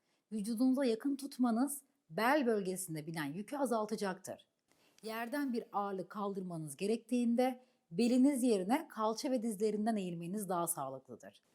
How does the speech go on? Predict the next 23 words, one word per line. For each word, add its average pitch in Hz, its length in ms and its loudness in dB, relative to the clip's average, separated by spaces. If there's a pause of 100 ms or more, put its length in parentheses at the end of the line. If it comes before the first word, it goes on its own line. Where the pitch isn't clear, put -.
(200)
Bel 240 300 -6
ağrısı 220 320 -8
yaşıyorsanız 208 800 -4 (340)
yastık 175 460 -2
kullanmadan 190 680 -2 (380)
sırt - 320 -2
üstü - 260 -10
pozisyonda 185 640 -4
ya 185 200 2
da 110 180 -4 (460)
çok 285 260 -4
yüksek 240 400 -2
yastıkta 196 480 -4
uyumamanız 220 880 0 (260)
mutlaka 233 800 2
dizlerinizin 220 840 0
altına 156 680 -4
yeterli 226 480 0
yükseklikte 254 540 -2
yastık 220 420 -2
koymanız 151 440 -4
tavsiye 131 420 -8
edilmektedir. 123 600 -14